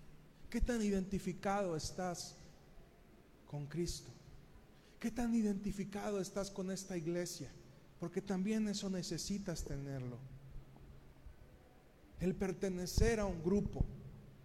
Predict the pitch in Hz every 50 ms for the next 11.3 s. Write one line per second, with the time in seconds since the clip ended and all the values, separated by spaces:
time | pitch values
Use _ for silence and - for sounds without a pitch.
0 | - - - - - - - - - - - - - - - - - - - -
1 | - - - - - - - - - - - - - - - - - - - -
2 | - - - - - - - - - - - - - - - - - 190 190 -
3 | - 233 240 - - 214 - - - 262 254 - - 202 196 185 180 175 - 185
4 | - - 247 247 - - 233 214 208 208 - - - - - - - - - -
5 | - - - - - - - - - - - - - - - 185 190 208 226 233
6 | 226 - 233 - - 202 190 180 - 240 240 226 208 196 185 - - 180 165 165
7 | - 175 180 190 202 214 214 - - 135 120 - - - - - - - - -
8 | - - - - - - - - - - - - - - - - - - - -
9 | - - - - - - - - - - - - - - - - - - - -
10 | - - - - - - - - - 180 185 - - - 320 320 - - 202 196
11 | - - 196 190 196 190